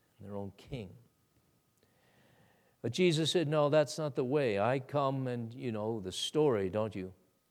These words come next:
of his whole ministry. I come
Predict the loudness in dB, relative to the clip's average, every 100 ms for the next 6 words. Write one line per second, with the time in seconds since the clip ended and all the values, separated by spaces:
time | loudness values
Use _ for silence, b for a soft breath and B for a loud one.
0 | _ -14 -10 -6 -4 -4 -4 -6 -6 -8
1 | -10 -14 -14 _ _ _ _ _ _ _
2 | _ _ _ b b b b b 0 2
3 | 6 6 6 0 -4